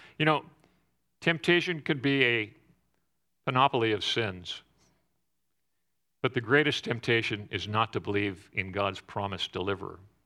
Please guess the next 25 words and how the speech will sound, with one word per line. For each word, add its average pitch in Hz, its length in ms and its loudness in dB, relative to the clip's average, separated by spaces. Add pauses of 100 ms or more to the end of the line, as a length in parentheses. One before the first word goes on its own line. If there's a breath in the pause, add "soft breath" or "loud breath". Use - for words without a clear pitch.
(120)
and 98 120 -12
his 101 180 -8
salvation, 101 640 -6
the 101 100 0
atoning 127 480 0
death 117 260 2
and 101 100 -8
the 98 80 -6
resurrection 104 600 -2
from 92 200 -14
death 92 240 -4
of 87 80 -12
Jesus. - 480 -6 (400 loud breath)
The 110 80 -6
promise 151 560 4
made 139 400 2 (640 soft breath)
is 92 160 -6
now 110 240 0
fulfilled. 95 560 -6 (840 soft breath)
In 139 260 0
Gethsemane, 139 640 4
Jesus 123 360 2
asks 127 220 2
a - 20 -6
question. 110 560 -2